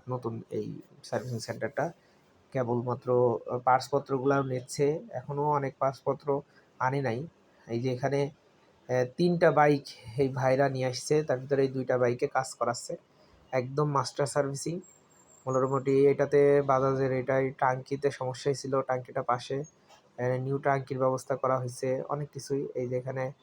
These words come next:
আপনার পাম্প দেওয়ার ব্যবস্থা আছে, সব কিছুই আছে। আসলে পাম্প দেওয়ার ব্যবস্থা না থাকলে তো সার্ভিসিং সেন্টার হবে না। এক কথায় সব কিছুই আছে। আপনারা, আহ, যদি আর কি ভাইয়ের কাছে আসেন, আহ, আপনাদেরকে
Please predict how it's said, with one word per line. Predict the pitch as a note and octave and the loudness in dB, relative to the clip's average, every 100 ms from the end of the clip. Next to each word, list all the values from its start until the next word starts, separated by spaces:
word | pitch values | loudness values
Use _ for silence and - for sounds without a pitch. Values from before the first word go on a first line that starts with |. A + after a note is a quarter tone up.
| _ _ _ - | _ _ _ -12
আপনার | C3+ C3 - | -6 -6 2
পাম্প | C3+ C3+ C3 - - _ A#2+ | 4 4 2 -10 -20 _ -2
দেওয়ার | B2 | 0
ব্যবস্থা | B2 B2 B2+ - C3+ | 2 2 0 -4 -6
আছে, | B2+ C#3 | -4 -2
সব | D3+ D3 - | 0 0 0
কিছুই | D3+ E3 | -2 2
আছে। | D#3 C#3+ E3 | 2 2 -4
আসলে | F3 D3+ D3 | -4 -2 2
পাম্প | C#3+ C3+ C#3+ | 4 2 4
দেওয়ার | D3 | 4
ব্যবস্থা | C#3+ C#3 D3+ | 4 2 0
না | C#3+ | 0
থাকলে | C#3 C3+ C3+ | -2 -4 -4
তো | D3 | -2
সার্ভিসিং | B2+ A2+ C3+ | -2 -2 -6
সেন্টার | C3 B2+ C3 | -10 -6 -4
হবে | C3 B2+ | 0 0
না। | B2+ D#3+ _ _ _ _ _ _ _ | 0 -4 _ _ _ _ _ _ _
এক | C#3+ C#3+ | -4 0
কথায় | E3 E3+ | 2 4
সব | D#3+ E3 | 4 0
কিছুই | - D#3+ F#3+ | 0 2 4
আছে। | E3+ D#3 F3 F#3 | 4 4 4 6
আপনারা, | D#3+ C#3+ D#3 D#3 D#3+ E3 | 6 4 4 6 6 6
আহ, | D#3+ - C3 C3 | 4 -2 0 0
যদি | C3 C#3 C#3 C#3 - - | 2 0 2 0 0 -4
আর | B2 | -6
কি | B2+ B2 | -6 -10
ভাইয়ের | C#3 C3 B2+ | -6 -6 -2
কাছে | B2 - C#3+ | -4 0 0
আসেন, | B2+ - D#3+ F#3 - _ _ _ _ _ - | 0 0 -2 -4 -10 _ _ _ _ _ -6
আহ, | A#2 | -2
আপনাদেরকে | A#2 - B2 B2+ C3 | -2 -2 -2 0 0